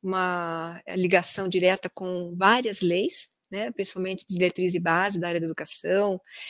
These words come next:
Eh, se nós vamos falar da área ambiental, nós temos que conhecer as isos da família quatorze mil, nós temos que conhecer, eh, outras, por exemplo, a de gestão de resíduos sólidos, a doze trezentos e cinco, que é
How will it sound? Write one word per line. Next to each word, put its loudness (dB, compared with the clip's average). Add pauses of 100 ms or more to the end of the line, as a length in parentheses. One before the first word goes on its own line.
(160)
Eh, 2
se 0
nós 0
vamos -4
falar 4
da 2
área 0
ambiental, 0
nós -4
temos -4
que -14
conhecer 0 (280)
as 2
isos 2
da 0
família -2
quatorze -6
mil, 0
nós -4
temos -4
que -8
conhecer, 0 (400)
eh, 2 (120)
outras, 2 (260)
por 2
exemplo, 2
a 2
de -2
gestão 2
de 0
resíduos 0
sólidos, 0 (100)
a -6
doze 2
trezentos -2
e 0
cinco, 0 (360)
que -2
é 2